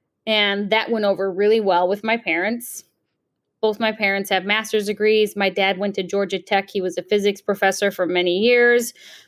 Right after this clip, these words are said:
My mom had her master's in nursing, and, like, that went over really fucking good. So I left home right after high school and moved in with a boyfriend who, um, you know, you couldn't tell me shit back in the day. I mean, you really can't tell teenagers shit anyway, but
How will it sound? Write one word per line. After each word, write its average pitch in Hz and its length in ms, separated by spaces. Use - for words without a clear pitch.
My 196 100
mom 202 280
had 196 180
her 196 100
master's 196 480
in 180 140
nursing, 233 500
and, 202 240
like, 190 360
that 226 200
went 226 140
over 196 220
really 190 240
fucking 180 340
good. 165 320
So 185 380
I 196 120
left 214 320
home 220 460
right 185 200
after 196 280
high 196 180
school 262 440
and 208 260
moved 208 240
in 202 320
with 196 180
a 185 60
boyfriend 247 640
who, 196 400
um, 196 320
you 220 80
know, 190 120
you 202 140
couldn't 269 240
tell 240 160
me 226 160
shit - 320
back 160 180
in 170 100
the 175 60
day. 160 140
I 165 60
mean, 190 160
you 233 100
really 233 180
can't 214 280
tell 185 160
teenagers 180 500
shit - 300
anyway, 220 420
but 180 360